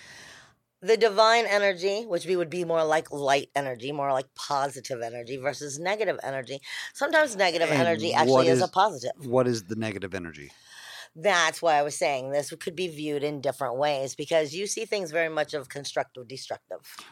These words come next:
Speaker 2: Right. You know, and neither one being either positive or negative because they are either positive or, or negative based on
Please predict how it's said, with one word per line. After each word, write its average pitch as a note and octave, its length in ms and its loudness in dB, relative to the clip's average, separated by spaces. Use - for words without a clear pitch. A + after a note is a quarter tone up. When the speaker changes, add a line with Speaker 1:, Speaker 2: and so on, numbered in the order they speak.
Speaker 2:
Right. A#2 420 2
You B2+ 160 -2
know, A2+ 180 0
and A#2+ 140 -2
neither C3+ 240 2
one B2 320 2
being A#2 480 -4
either G#2 580 -4
positive G2 440 -4
or G2 140 -6
negative G2 460 -4
because G2+ 340 -6
they G2 220 -4
are G2 240 -4
either G#2+ 260 -8
positive G2+ 480 -8
or, G#2+ 100 -8
or B2 200 2
negative G2+ 420 -8
based G#2+ 240 -4
on G2 200 -6